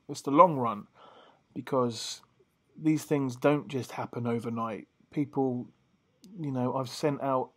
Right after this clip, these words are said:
hundreds upon hundreds of emails over the years and, and never got one single reply. But the one time that I did get a reply from a company was like, "Okay, now is my time to shine and impress this person,"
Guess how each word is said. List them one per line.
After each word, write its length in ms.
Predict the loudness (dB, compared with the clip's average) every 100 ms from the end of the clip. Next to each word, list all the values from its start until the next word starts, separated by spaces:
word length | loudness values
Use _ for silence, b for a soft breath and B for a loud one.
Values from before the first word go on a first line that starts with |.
| -12
hundreds 640 | -8 2 2 4 0 0
upon 220 | 2 0 -2
hundreds 480 | -2 -2 -2 -2
of 100 | -2
emails 540 | 0 0 0 0 0 0
over 220 | -2 -2
the 100 | -2
years 360 | -4 -4 -6 -6
and, 180 | -8 B B B B
and 200 | 2 6
never 240 | 6 6 4
got 260 | 2 0
one 420 | 2 4 4 2
single 380 | -2 -2 0 -2
reply. 520 | -2 -2 4 6 4 -6 b b b b _
But 300 | 4 4 2 -6
the 180 | 0 0
one 400 | 4 4 4 2
time 400 | 0 0 2 2
that 280 | 0 0 _ _ -8
I 120 | -6
did 320 | 6 6 6
get 200 | 2 2
a 60 | -4
reply 560 | -4 -2 -2 -2 -12 _ _ _ _
from 300 | 0 2 2
a 40 |
company 420 | -2 -2 -2 -6
was 140 | -6 -6
like, 200 | -6 -4 0
"Okay, 380 | 0 2 -2 -4 _ _ _ -20 -20 -8
now 260 | 2 4 4
is 100 | 4
my 200 | 2 2
time 320 | 0 0 0
to 100 | -4
shine 500 | 0 4 4 4 0
and 280 | 0 -2 -4 -4
impress 540 | -4 -2 -4 -4 -6
this 200 | -8 -8
person," 480 | -4 -4 -4 -12